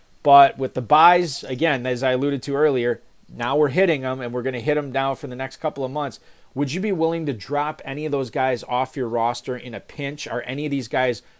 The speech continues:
worthy to keep on your roster? I think you brought it up with the, with the Niners. These guys are worth keeping around. With the Buccaneers, it's a little bit different,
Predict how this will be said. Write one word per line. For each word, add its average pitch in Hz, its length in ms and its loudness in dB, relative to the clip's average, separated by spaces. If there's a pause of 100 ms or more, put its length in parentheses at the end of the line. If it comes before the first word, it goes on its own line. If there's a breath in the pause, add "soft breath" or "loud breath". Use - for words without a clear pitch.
(120)
worthy 147 420 6
to 120 80 -2
keep - 320 -4
on 156 220 4
your 120 80 -6
roster? 104 280 -4
I 135 60 -2
think 156 140 0
you 151 80 4
brought 143 300 2
it 135 80 0
up 147 180 0
with 123 160 -6
the, 127 100 -4
with 123 160 -8
the 123 80 -4
Niners. 131 420 -6 (280)
These 123 140 -8
guys 151 240 2
are - 20 -2
worth 131 220 -2
keeping 147 260 -8
around. 135 380 -4
With - 120 -10
the - 60 -8
Buccaneers, 156 540 -4
it's 135 140 -8
a 143 40 -6
little 147 220 -2
bit 127 200 -4
different, 143 400 -4